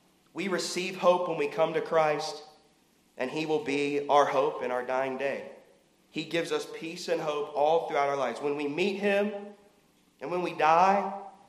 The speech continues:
and all in between those two circumstances,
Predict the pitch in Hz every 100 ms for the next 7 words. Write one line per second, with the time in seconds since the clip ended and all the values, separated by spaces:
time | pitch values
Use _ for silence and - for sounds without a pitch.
0 | - - - - 208 226 214 208 214 170
1 | 143 117 - - - _ _ _ _ _
2 | _ 151 165 160 160 - 143 123 113 107
3 | 92 - 87 -